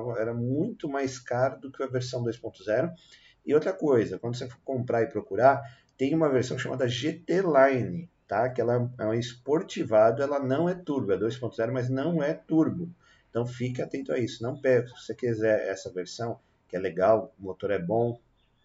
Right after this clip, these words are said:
câmbio, câmbio, o carro anda bem, é, é a G T, ok? G T Line é, não é esportiva, beleza? É esportivado. Bom,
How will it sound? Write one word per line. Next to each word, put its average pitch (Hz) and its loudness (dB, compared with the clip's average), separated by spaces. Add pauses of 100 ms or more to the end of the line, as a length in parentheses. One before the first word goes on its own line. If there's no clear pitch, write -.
(460)
câmbio, 123 2
câmbio, 120 -2
o 104 -8
carro 110 0
anda 131 2
bem, 123 -2 (420)
é, 117 2
é 113 4
a 113 2
G 113 -4
T, 101 -4 (400)
ok? 139 -4
G 117 -4
T 123 2
Line 135 0 (220)
é, 107 0
não 117 -2
é 123 -2
esportiva, 117 -6 (140)
beleza? 101 -2
É 104 0
esportivado. 117 -6 (440)
Bom, 123 2